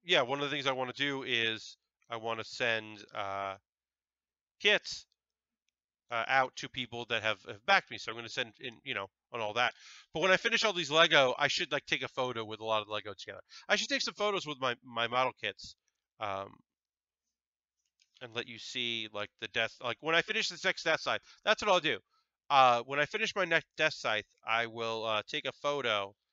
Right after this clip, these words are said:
of that with the second thing we ever built on stream, the second, uh, model kit we ever built on stream, the Death Scythe Hell Custom.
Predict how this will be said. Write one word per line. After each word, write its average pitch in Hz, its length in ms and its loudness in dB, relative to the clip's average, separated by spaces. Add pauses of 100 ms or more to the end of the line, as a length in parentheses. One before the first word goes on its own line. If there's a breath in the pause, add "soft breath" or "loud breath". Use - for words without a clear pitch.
(460)
of 107 380 2 (180)
that 131 380 6
with 120 200 -4 (100)
the 110 240 -6 (200 loud breath)
second 208 520 4 (100)
thing 165 160 -4
we 147 160 -2
ever 147 200 2
built 147 280 -4
on 131 180 0
stream, 170 500 -4 (320 loud breath)
the 117 60 -20
second, 165 320 -2 (220)
uh, 113 120 -2
model 175 240 4
kit 123 160 -8
we 120 80 -6
ever 110 80 -6
built 104 160 -16
on 95 60 -16
stream, 104 240 -6 (440 soft breath)
the 110 180 -12
Death 131 180 -2
Scythe 107 300 0 (140)
Hell 127 400 0
Custom. 202 340 0